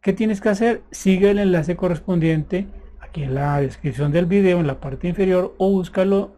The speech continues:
en nuestro canal. También esté saliendo en la pantalla los respectivos enlaces para ayudarte con esta parte.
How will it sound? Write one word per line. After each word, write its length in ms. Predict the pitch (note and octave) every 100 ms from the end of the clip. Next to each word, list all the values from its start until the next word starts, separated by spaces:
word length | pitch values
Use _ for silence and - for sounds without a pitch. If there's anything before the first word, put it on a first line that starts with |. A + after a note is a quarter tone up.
| -
en 260 | F#3+ F3+
nuestro 600 | E3+ D#3 C#3 - - C#3
canal. 480 | - A2+ C#3 C3 G#2+ _ - - _ _ _
También 320 | F3 D#3 D3
esté 220 | C#3+ D#3+
saliendo 640 | C#3+ D#3+ D3 C#3+ C#3+ D#3 - _ -
en 540 | F3 E3+ F#3 F#3+ A#3 - _ _ _ _ _
la 220 | F3 F3
pantalla 680 | F#3+ F3 E3 C#3+ C3 D3+ -
los 260 | G3+ D3+ C#3
respectivos 880 | C3 - C3+ - C#3+ C3+ C3+ - - _ _ -
enlaces 680 | D#3 C3 C#3 D3 F#3+ G3 - _ - - - _
para 260 | - E3+ F3
ayudarte 640 | E3+ D#3+ D3 C3+ D3+ - - _
con 440 | - C3+ B2+ B2 - -
esta 340 | F3+ - D3+
parte. 360 | - A#2+ A2 -